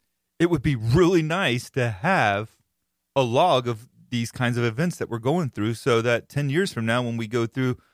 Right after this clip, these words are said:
another recession for whatever reason that it is, maybe it's because A I has revolted and won't do any of our jobs that we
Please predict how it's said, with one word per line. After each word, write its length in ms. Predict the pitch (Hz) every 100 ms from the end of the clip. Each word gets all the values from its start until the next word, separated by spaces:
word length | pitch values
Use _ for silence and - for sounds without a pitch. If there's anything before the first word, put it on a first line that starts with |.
| _ _
another 360 | 107 117 156 160
recession 480 | 117 - 117 127 117
for 100 | 107
whatever 340 | 110 131 120
reason 420 | 120 143 131 135
that 120 | 123
it 140 | 113 120
is, 340 | 143 120 - _ _ _ -
maybe 180 | 113 127
it's 120 | 120
because 380 | 120 - 120 107
A 180 | 123 117
I 220 | 113 127
has 340 | 110 101 101 98
revolted 720 | 107 95 123 131 120 117 117
and 380 | 101 98 98 95 - _ _
won't 300 | 117 131 -
do 180 | 123 131
any 140 | 131
of 140 | 123 110
our 120 | 110
jobs 340 | 101 120 131
that 80 | 110
we 280 | 95 107 98